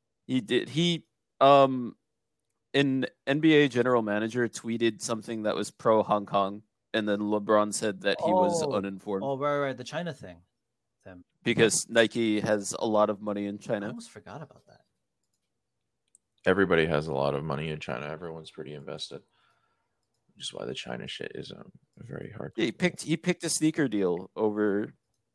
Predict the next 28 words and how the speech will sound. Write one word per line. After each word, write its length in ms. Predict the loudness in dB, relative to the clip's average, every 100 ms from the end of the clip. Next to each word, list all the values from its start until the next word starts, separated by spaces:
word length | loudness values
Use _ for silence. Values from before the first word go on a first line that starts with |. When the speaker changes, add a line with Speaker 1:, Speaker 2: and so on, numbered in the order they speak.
| _ _ _ _ _ _ _ _ _ _ _ _ _
Speaker 1:
you 100 | 4
know, 200 | 8 10
like, 300 | 8 6 0
i-, 20 | -14
it's 480 | -6 -4 -2 -4 0
nice 240 | 0 2 2
that 200 | 0 2
he's 200 | -2 -2
doing 220 | -4 -4
it 80 | -4
now, 280 | 0 4 6
like, 180 | 4 0
he's 160 | -6
doing 160 | -6 -8
the 80 | -6
right 160 | -8
thing 160 | -8 -10
now, 220 | -4 -4
but 100 | -4
it's 140 | -8
like, 160 | -10 -10
you're 100 | -16
just 260 | -12 -14 -6
doing 220 | -6 -6
it 160 | -10
because 320 | -14 -18 -14 -12
you 80 |
can. 240 | -10 -8